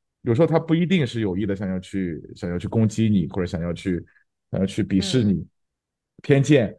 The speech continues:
Speaker 1: 所以有可能不是有意的，他在这个言-，言行当中通过一些比较内隐的方式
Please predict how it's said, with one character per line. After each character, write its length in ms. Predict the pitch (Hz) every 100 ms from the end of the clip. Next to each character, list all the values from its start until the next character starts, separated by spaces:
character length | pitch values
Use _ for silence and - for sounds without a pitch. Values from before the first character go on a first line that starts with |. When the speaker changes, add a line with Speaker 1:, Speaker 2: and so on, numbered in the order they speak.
| _
Speaker 1:
所 140 | - 147
以 100 | 131
有 100 | 165 160
可 120 | 156
能 100 | 143
不 160 | -
是 80 | 147
有 140 | 175 120
意 100 | 135
的， 140 | 123
他 160 | 135 131
在 180 | 135
这 140 | 113 123
个 100 | 117 101
言-， 340 | 110 127 123 -
言 220 | 113 135
行 260 | - 104
当 220 | 104 127 120
中 160 | 123
通 120 | 131
过 140 | 127 123
一 100 | 113
些 200 | 117 110 -
比 100 | 101
较 160 | 113 110
内 260 | 160 165
隐 160 | 123 90
的 80 | 87
方 240 | 101 95
式 340 | - 104 90